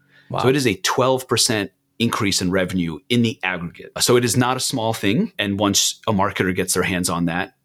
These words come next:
Speaker 2: it's, uh, something they don't wanna let go of because it's very useful. It starts to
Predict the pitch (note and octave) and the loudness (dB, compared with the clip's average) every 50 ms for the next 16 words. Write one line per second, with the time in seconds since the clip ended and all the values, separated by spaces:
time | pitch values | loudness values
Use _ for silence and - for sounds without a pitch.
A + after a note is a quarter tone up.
0 | _ - E2+ E2+ - - - F2 E2 - - G#2 F2 E2+ F#2+ G2 G2+ G#2+ A2 A2+ | _ -14 -12 -8 -6 -6 -6 -6 -6 -6 -6 -6 -4 -2 0 2 2 2 2 2
1 | A#2 A#2 A#2+ - G#3 F3+ - - F#2 F2+ F#2 - - - G#2 G2 G2+ G2+ F#2+ F#2+ | 2 2 2 2 0 0 -2 -4 -6 -8 -8 -6 -4 -2 0 0 0 0 -4 -6
2 | _ G2+ A2 C3 C3 - - F2+ D#2+ E2+ E2+ - - - - - - G#2 F#2+ - | _ 0 2 2 2 2 0 -2 -4 -4 -4 -4 -6 -6 -4 -2 -2 -2 -2 0
3 | - A2 F#2+ | 0 0 0